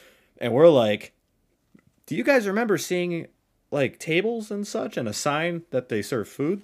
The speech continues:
at the hotel? 'Cause I remember seeing that." So we're all like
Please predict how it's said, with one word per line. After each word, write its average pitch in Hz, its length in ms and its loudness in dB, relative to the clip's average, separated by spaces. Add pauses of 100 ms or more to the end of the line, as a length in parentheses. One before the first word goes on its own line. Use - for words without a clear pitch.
at 170 180 -4
the 175 160 -4
hotel? 180 320 -4
'Cause 104 160 -6
I 113 120 0
remember 110 380 2
seeing 92 320 -12
that." 90 240 -12 (640)
So 123 480 4 (220)
we're 196 180 6
all 180 180 6
like 139 380 2